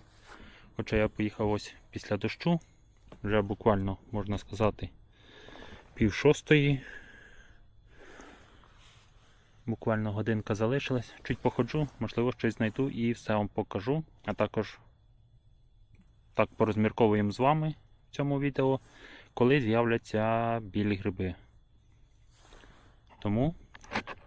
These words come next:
не перемикайтесь і попрошу вас підтримати канал вподобанням та підписатись, якщо ще цього не зробили.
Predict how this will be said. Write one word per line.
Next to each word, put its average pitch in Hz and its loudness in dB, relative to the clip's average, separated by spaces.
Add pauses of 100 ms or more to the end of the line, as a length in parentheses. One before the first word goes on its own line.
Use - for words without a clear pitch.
(100)
не 117 2
перемикайтесь 110 2 (640)
і 135 0
попрошу 113 2
вас 113 0
підтримати 98 -4
канал 95 -4
вподобанням 123 -2 (160)
та 110 0 (500)
підписатись, - 2
якщо 120 -2
ще - -4
цього 107 -2
не 104 2
зробили. 92 -4